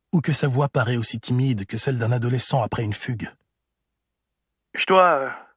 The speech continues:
je dois vous avouer quelque chose, capitaine. » Il s'arrête soudain. Jolene comprend aux éclats de voix, à l'agitation qu'elle perçoit, que l'hôtesse a perdu patience et exige que Kenzie coupe immédiatement son téléphone. «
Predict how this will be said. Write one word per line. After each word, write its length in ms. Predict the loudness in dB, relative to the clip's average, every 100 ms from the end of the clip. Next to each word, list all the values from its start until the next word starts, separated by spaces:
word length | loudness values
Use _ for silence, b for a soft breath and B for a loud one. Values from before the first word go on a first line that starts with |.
| _ _ _ _ _ _ _ _ -4
je 60 |
dois 100 | 0
vous 180 | 0 0
avouer 200 | 2 2
quelque 240 | 0 -4 -2
chose, 200 | -4 -4
capitaine. » 440 | -8 -2 -2 -2 -12 _ _ _ _ _ _ _ _ _ _ _ _ _ _ _ _
Il 120 | -6 -2
s'arrête 300 | -2 -4 -8
soudain. 320 | -8 -8 -10 _ _ _ _ _ _ _ _ _ _
Jolene 340 | -4 -2 0 -2
comprend 400 | -2 -4 -2 -2
aux 100 | 0
éclats 280 | -4 -4 -6
de 100 | -4
voix, 460 | -4 -4 -6 -16 _
à 80 | -2
l'agitation 600 | -2 0 -2 -4 -4 -4
qu'elle 160 | -6
perçoit, 500 | -6 -8 -4 -4 -4 B B B B
que 100 | -4
l'hôtesse 380 | -2 -2 -2 -4
a 60 | -4
perdu 280 | -4 -2 -2
patience 480 | -4 -4 -4 -6 -4
et 80 | -4
exige 340 | 0 2 0
que 100 | -2
Kenzie 360 | -6 -2 -2 -2
coupe 220 | -2 0
immédiatement 500 | 2 2 0 0 -2
son 140 | -2
téléphone. « 440 | -6 -8 -6 -8